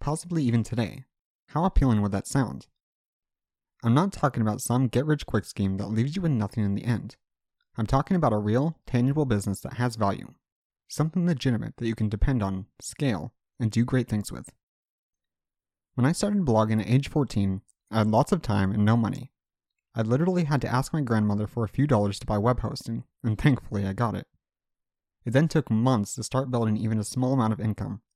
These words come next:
and because I had made some critical blogging mistakes early on, I ended up having to scrap the site altogether.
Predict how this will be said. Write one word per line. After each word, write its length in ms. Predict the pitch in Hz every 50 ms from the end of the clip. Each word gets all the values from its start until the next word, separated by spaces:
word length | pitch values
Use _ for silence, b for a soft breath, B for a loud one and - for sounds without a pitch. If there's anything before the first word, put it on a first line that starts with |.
| _ _ _ _ _ -
and 80 | 117 117
because 280 | 110 - - 143 139
I 60 | 196
had 100 | 185 170
made 160 | 151 127 113 -
some 140 | - 113
critical 400 | 104 - - 143 139 135 - -
blogging 320 | 151 131 120 110 107 104 101
mistakes 380 | 98 95 - - 104 - - -
early 240 | 131 131 143 147 123
on, 240 | 101 95 98 98 - _ _ _ _ _ _
I 100 | - 104
ended 220 | 117 117 127 147 185
up 140 | 170 -
having 180 | - 139 120 113
to 60 | 104
scrap 300 | - - - 120 127 -
the 80 | - 143
site 260 | - - 107 104 -
altogether. 540 | 107 110 110 - - 110 95 - 95 123